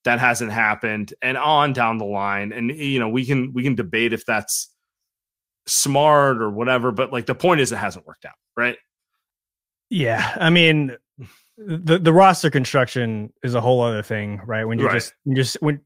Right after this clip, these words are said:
Speaker 2: and obviously Wiggins not being there has forced,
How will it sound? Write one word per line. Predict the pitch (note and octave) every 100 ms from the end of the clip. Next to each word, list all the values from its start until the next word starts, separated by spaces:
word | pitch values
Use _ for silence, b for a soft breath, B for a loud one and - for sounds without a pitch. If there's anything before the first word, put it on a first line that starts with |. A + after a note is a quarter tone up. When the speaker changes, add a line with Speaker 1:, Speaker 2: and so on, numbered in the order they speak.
| _ E3
Speaker 2:
and | C#3+
obviously | C#3 D3 C3+ C#3
Wiggins | A#2+ C#3+ C3+ B2
not | B2 A2+
being | B2 A#2+
there | A#2 A2+
has | A2+ -
forced, | - B2 A#2 -